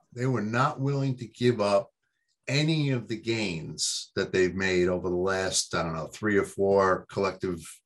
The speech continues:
bargaining agreements. You know, the players, um, I, I, I, I'm firmly on the players' side here. There's no question about that. But they didn't do this right.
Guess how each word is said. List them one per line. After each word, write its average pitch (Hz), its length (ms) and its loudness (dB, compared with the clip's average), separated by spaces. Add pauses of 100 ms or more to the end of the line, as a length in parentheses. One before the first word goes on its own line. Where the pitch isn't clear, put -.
(400)
bargaining 104 480 4
agreements. 85 680 -2 (640)
You 107 60 -2
know, 107 100 6
the 107 120 2
players, 127 1040 6
um, 98 720 0 (1300)
I, - 60 -2
I, 127 480 4
I, 127 260 0 (320)
I'm 143 180 8
firmly 180 440 6
on 131 120 6
the 117 60 2
players' 107 480 2
side 87 260 -4
here. 76 180 -14
There's 90 200 -10
no 101 80 0
question 107 400 0
about 101 300 0
that. 110 260 2 (720)
But 127 300 8 (1600)
they 139 120 6
didn't 156 320 6
do 143 160 0
this 110 320 -2
right. - 240 -6